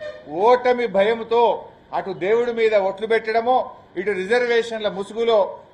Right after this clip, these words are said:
కొత్త డ్రామాకి ఆయన తెరలేపినాడు. కానీ రేవంత్ రెడ్డి గారు గుర్తుపెట్టుకోవాల్సింది ఒకటే, ప్రజలు నీ ఒక్కసారి నువ్వు మోసం చేయగలుగుతావు, కానీ ఎప్పుడూ మోసం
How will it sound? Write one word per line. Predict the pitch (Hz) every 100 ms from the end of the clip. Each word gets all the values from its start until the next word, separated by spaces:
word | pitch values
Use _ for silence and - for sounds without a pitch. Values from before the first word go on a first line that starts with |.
| -
కొత్త | 185 185 240
డ్రామాకి | 185 196 202 208 202 196
ఆయన | 180
తెరలేపినాడు. | 180 170 170 170 156 147 127 - _ - _ _ -
కానీ | 202 190
రేవంత్ | 220 240 226
రెడ్డి | 220 220
గారు | 220
గుర్తుపెట్టుకోవాల్సింది | 180 - 202 202 202 190 185 175
ఒకటే, | 160 175 160 117 - - - - -
ప్రజలు | 147 185 240 240 196 - -
నీ | 196
ఒక్కసారి | 196 185 220 226 233
నువ్వు | 226 214
మోసం | 214 214
చేయగలుగుతావు, | 208 208 196 196 202
కానీ | 185 190 202 175 - - - 135
ఎప్పుడూ | 160 165 208 202
మోసం | 185 185 185